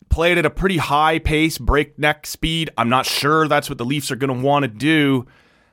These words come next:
Uh, Florida has some really fast guys. They like to play at pace. Toronto has some fast guys, but they're not as fast as their reputation suggests. I've tried to talk about this on the show before. They were,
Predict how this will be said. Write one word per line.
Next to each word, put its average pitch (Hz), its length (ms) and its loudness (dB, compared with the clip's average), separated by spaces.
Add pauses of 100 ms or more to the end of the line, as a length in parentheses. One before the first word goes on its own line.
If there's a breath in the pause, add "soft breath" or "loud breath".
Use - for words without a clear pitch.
Uh, 113 440 2
Florida 156 640 0
has 120 180 -2
some 101 160 -6
really 123 340 -2
fast 117 400 0
guys. 120 320 0
They 104 100 -4
like 101 200 -2
to 101 60 -12
play 110 220 0
at 110 100 -4
pace. 117 300 -2 (920 soft breath)
Toronto 220 440 0
has 233 240 0
some 220 180 -4
fast 196 380 0
guys, 190 180 0
but - 120 -10
they're 208 100 -2
not 240 220 -2
as 233 100 -8
fast 208 360 -8
as 175 140 -10
their 175 140 -2
reputation 170 920 -4
suggests. 143 560 -2
I've 117 120 0
tried 196 260 2
to 156 100 -2
talk - 400 -4
about 117 220 0
this 117 180 -2
on 117 160 2
the 113 60 -4
show - 260 -2
before. 190 520 -4 (800 soft breath)
They 196 120 0
were, 151 680 0